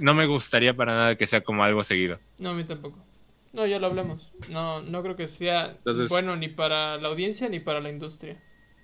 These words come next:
Speaker 1: Entonces, siento que esa es la manera como de terminar este tema, que ya
Speaker 2: Ya, ya, ya ranteamos lo suficiente.
Speaker 1: que, que ya quedó claro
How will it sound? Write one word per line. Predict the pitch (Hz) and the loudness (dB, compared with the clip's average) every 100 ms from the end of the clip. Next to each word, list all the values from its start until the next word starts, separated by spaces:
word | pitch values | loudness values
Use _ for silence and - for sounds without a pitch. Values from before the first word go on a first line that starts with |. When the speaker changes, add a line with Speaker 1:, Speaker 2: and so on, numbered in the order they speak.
| _ _ _ | _ _ _
Speaker 1:
Entonces, | 117 110 127 127 - - _ _ _ - | 0 6 8 6 2 -10 _ _ _ -4
siento | - 123 123 | -2 2 4
que | 120 | 4
esa | 123 | 4
es | |
la | 110 | 4
manera | 101 104 110 107 | 4 6 8 8
como | 104 95 92 | 4 2 2
de | 90 | 2
terminar | - 95 98 104 | 2 2 4 4
este | - - | 4 2
tema, | 104 101 104 | 4 4 2
que | - 90 | -2 2
ya | 90 95 95 - - _ _ _ - | 4 4 2 -12 -20 _ _ _ -8
Speaker 2:
Ya, | 156 151 147 | -4 -4 -6
ya, | 151 185 190 | -2 0 0
ya | 208 | 0
ranteamos | 214 180 180 180 165 | -2 -4 -6 -6 -8
lo | |
suficiente. | 147 - 156 147 143 - _ _ _ _ - - | -10 -16 -16 -16 -18 -20 _ _ _ _ -20 2
Speaker 1:
que, | 120 - | 4 4
que | - 117 | 6 8
ya | 127 | 8
quedó | 131 123 120 | 10 8 8
claro | 127 117 117 110 | 4 2 2 -2